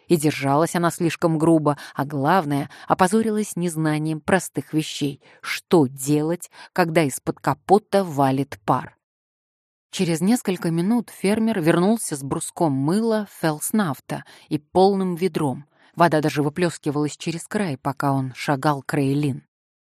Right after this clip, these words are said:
Он протянул ей мыло, она взяла его и сказала: «Спасибо». Она держала брусок в руке, не зная, что с ним делать,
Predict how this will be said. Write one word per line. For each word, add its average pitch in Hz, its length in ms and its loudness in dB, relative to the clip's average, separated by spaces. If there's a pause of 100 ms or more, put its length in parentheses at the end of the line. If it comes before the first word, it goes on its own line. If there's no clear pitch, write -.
Он 226 200 6
протянул 156 500 0
ей 135 180 -4
мыло, 165 520 -2
она 165 240 2
взяла 143 380 0
его 175 200 -4
и 185 40 -6
сказала: 147 600 -6 (320)
«Спасибо». 151 720 -4 (1040)
Она 175 260 2
держала 180 540 -2
брусок 156 500 -4
в 165 60 -2
руке, 143 460 -4
не 143 160 0
зная, 151 340 0
что 143 240 -6
с - 120 -10
ним 151 180 -2
делать, 156 440 -8